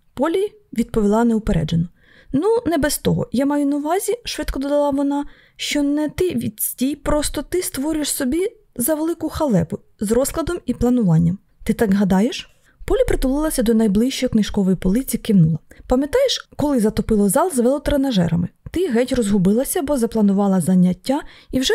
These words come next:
не була впевнена, що зможеш вмістити в свій розклад щось інше».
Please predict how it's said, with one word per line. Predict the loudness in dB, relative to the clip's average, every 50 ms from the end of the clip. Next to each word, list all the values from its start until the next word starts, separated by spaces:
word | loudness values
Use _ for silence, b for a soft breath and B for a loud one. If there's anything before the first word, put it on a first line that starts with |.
| 2 2
не | 0 0
була | 2 2 2 2 0
впевнена, | 0 0 0 2 2 2 2 2 0
що | -2 -4 -2 0
зможеш | 2 4 4 6 4 4 0 -2 0 0
вмістити | 0 0 0 0 0 0 0 -2 -4 -8 -8
в | -6
свій | -2 0 2 2
розклад | 2 2 0 0 -2 -4 -4 -4
щось | -4 -4 -4 -2 -2
інше». | -2 -2 -2 -4 -10 -16